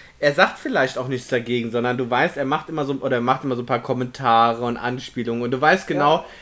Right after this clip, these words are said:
Speaker 1: es kommt irgendwann Beurte-, das Jahr, es geht dann immer Beurteilung und dann fällt mal so ein Satz so, „Na ja, äh, Flo, du warst ja jetzt auch das“, also die anderen waren ja schon öfter im Büro als du, weil es muss ja nur so mal dahingesagt sein, so, es ist ja erlaubt und du machst es dann auch und er sagt auch, „Ja, ist okay.“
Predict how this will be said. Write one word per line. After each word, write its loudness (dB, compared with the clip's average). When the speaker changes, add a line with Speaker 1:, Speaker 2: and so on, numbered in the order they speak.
Speaker 1:
es -6
kommt 0
irgendwann 0
Beurte-, 0
das -4
Jahr, 4
es -10
geht -4
dann 2
immer -4
Beurteilung -2
und -4
dann 4
fällt 2
mal 0
so -2
ein -4
Satz 0
so, -2
„Na 0
ja, 2
äh, 2
Flo, -2
du -4
warst 2
ja 4
jetzt 0
auch 2
das“, -12
also -2
die -2
anderen 2
waren 6
ja 4
schon -2
öfter -2
im -4
Büro 2
als -2
du, 0
weil 0
es -14
muss -4
ja -2
nur 2
so -4
mal 2
dahingesagt 0
sein, 0
so, 0
es -4
ist -4
ja 6
erlaubt 4
und -2
du -2
machst 0
es -10
dann 0
auch 2
und -2
er 2
sagt 2
auch, -4
„Ja, 2
ist -6
okay.“ -2